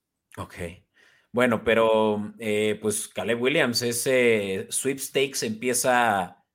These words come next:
pues, desde el inicio de la temporada, Fran, y pa' mí que los Bucaneros se van a estar tropezando a propósito.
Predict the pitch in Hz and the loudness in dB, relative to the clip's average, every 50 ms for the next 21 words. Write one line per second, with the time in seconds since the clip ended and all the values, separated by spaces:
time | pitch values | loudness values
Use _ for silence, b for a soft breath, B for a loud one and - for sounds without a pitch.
0 | _ _ _ _ _ _ _ - 95 95 95 92 92 98 101 98 95 90 90 101 | _ _ _ _ _ _ _ -10 -8 -8 -6 -6 -4 -4 -4 -4 -4 -4 -4 -4
1 | 98 98 98 98 95 95 92 92 95 98 107 107 135 123 117 107 101 90 87 101 | -4 -4 -4 -4 -6 -6 -8 -6 -6 -6 -6 -6 -4 -6 -6 -6 -6 -8 -6 -4
2 | 104 120 135 139 131 147 156 151 143 - - 101 92 95 107 113 107 - 131 120 | -2 0 0 0 -2 -4 -6 -4 -6 -6 -8 -8 -6 -6 -6 -6 -6 -6 -6 -6
3 | 101 98 90 87 90 95 - 95 95 101 110 117 123 139 143 - - b b b | -6 -6 -8 -10 -14 -12 -10 -8 -6 -2 0 0 0 0 -2 -4 -10 b b b
4 | b b b - 87 92 101 110 113 107 - - 110 110 104 - - _ _ _ | b b b -8 -6 -2 0 0 0 0 0 0 0 0 0 -2 -6 _ _ _
5 | _ _ - 127 - - - 104 92 - - 110 107 110 117 127 139 156 - - | _ _ 0 0 0 0 -2 -4 -4 -2 -2 -2 -2 0 0 0 -2 -2 -4 -6
6 | - 92 92 - - 90 87 - - 92 92 - - 95 - - | -10 -14 -14 -12 -12 -12 -14 -10 -8 -6 -6 -6 -6 -10 -14 -16